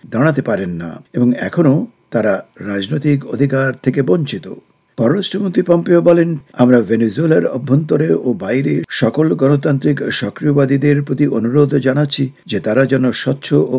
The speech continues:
অবাধ নির্বাচনের জন্য প্রয়োজনীয় ও আন্তর্জাতিকভাবে গ্রহণযোগ্য শর্তাবলীর উপর জোর দেন। আমরা এবং আন্তর্জাতিক সম্প্রদায় মাদুরো সরকারের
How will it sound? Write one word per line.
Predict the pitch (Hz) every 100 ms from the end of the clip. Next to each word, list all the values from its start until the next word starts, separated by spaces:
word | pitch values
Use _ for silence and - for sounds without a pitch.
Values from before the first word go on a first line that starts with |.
| 123
অবাধ | - 107 135 139
নির্বাচনের | 135 131 135 139 135 135 131
জন্য | 139 143 135 123
প্রয়োজনীয় | - 104 131 143 139 139 139 -
ও | 110 -
আন্তর্জাতিকভাবে | 92 90 131 131 139 127 120 120 127 120 -
গ্রহণযোগ্য | 113 139 147 139 127 135
শর্তাবলীর | - - - 139 135 139 135
উপর | 123 135 120 -
জোর | 160 143
দেন। | 95 78 82 147 _ _ _ _
আমরা | 110 151 156 165 151 -
এবং | 123 127 135
আন্তর্জাতিক | 101 98 139 147 156 147
সম্প্রদায় | 139 147 147 147 143 -
মাদুরো | - 95 113 143
সরকারের | - 139 135 135 143